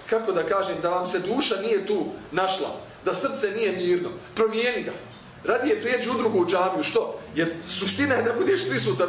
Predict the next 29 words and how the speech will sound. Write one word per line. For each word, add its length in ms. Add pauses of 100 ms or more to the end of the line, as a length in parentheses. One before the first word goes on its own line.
u 20
namazu. 440 (480)
Ako 200
budeš, 340 (280)
na 80
primjer, 340
gdje 120
su 140
sve 200
cipele 320
oko 260
tebi, 300 (280)
ti 160
padneš 380
na 100
seždu 360 (440)
i 60
onda 320
razmišljaš 580
o 40
nekim 300
stvarima 420
koje 120
nikakve 380
veze 260
s 60
tvojom 220
seždom 380
nema. 200